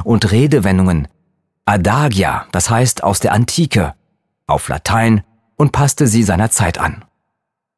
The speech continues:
Ein bekanntes Beispiel dafür ist Festina lente, zu Deutsch Eile mit Weile. In diesem und den folgenden Räumen werden Sie noch mehr Werke mit lateinischen und griechischen Texten entdecken.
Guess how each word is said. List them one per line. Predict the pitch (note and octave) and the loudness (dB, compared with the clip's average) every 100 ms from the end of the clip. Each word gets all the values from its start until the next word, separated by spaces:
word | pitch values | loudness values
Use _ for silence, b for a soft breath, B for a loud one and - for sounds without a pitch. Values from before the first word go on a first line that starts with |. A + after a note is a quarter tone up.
| _ | _
Ein | C#3 C#3+ D#3 | -2 0 2
bekanntes | D3 - G#3 G3+ - | 0 0 0 0 0
Beispiel | F#2+ - G#2+ | -2 0 0
dafür | E2 E2 G#2+ | 0 0 0
ist | A2 A2 - - _ _ _ _ | 2 0 -6 -16 _ _ _ _
Festina | - G3+ - F#3 E3 | -4 -2 0 2 2
lente, | B2+ F#2+ F#2 D#2+ - - | 2 0 0 -2 -4 -8
zu | - | -6
Deutsch | D#2 F2+ A#2+ - - _ _ _ - | -2 0 0 -2 -8 _ _ _ -2
Eile | G2 A#2 A#2+ | 0 2 2
mit | A2 A#2+ G#2 | 0 0 -2
Weile. | F2 F2 D2 C2+ - _ _ _ _ _ _ _ _ _ _ _ _ _ | -2 -2 -4 -8 -14 _ _ _ _ _ _ _ _ _ _ _ _ _
In | D3 C3+ | 0 2
diesem | C3 A#3+ F#3+ G#2+ | 2 2 2 0
und | - F#2 | 0 0
den | F2+ F2 | 0 0
folgenden | - D3 F#3+ A2 F#2+ | 0 -2 2 2 2
Räumen | F2+ A#2+ B2+ A#2+ - _ _ - | 2 2 2 2 -2 _ _ -2
werden | A2 D#3 F3+ | 2 2 2
Sie | E3+ | 2
noch | D#3+ - | 0 0
mehr | G2+ E2+ D#2+ | 0 0 0
Werke | A2 A#2+ | 0 2
mit | G#2 G2+ | 2 2
lateinischen | G#2 G2+ A#2 A#2+ B2+ - A2+ | 0 -2 0 2 2 0 0
und | - G2 | 0 0
griechischen | F#2+ G#2 A2+ - B2 | 0 0 0 -2 -2
Texten | - F2+ - - D2+ | -4 -4 -6 -4 -4
entdecken. | D#2+ E2 - E2 | -4 -4 -4 -8